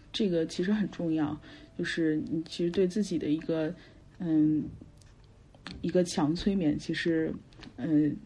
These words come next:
其实还是蛮重要的嘛。嗯，但是还有一个问题就是，有的人他可能会，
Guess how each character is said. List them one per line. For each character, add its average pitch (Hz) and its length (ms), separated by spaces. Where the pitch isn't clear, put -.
其 - 140
实 202 140
还 175 140
是 180 100
蛮 180 240
重 185 160
要 170 220
的 - 100
嘛。 - 160
嗯， 185 220
但 247 140
是 254 140
还 233 220
有 254 100
一 196 60
个 180 140
问 202 120
题 202 140
就 196 140
是， 185 220
有 185 200
的 160 100
人 196 160
他 220 160
可 220 160
能 160 200
会， 175 520